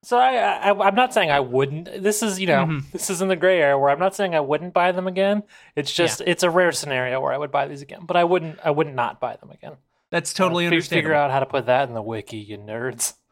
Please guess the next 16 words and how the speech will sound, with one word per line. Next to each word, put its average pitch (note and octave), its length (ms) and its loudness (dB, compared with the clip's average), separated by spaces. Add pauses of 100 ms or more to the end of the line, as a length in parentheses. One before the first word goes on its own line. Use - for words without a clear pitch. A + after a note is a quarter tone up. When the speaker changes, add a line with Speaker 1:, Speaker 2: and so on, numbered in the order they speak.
(140)
Speaker 2:
<laughs> A#3+ 420 -2 (680)
It's F#3+ 280 0 (120)
your F4 540 4
rating C4+ 480 2
system, - 600 0
you A3 40 2
bitch. - 1400 0 (500)
<laughs> G4+ 960 0
Why C4+ 240 2
are G4 120 2
you E4+ 200 0
treating D4+ 760 0
those A3+ 260 0
nerds G#3+ 500 0
like C3 300 0
that? B2 440 -4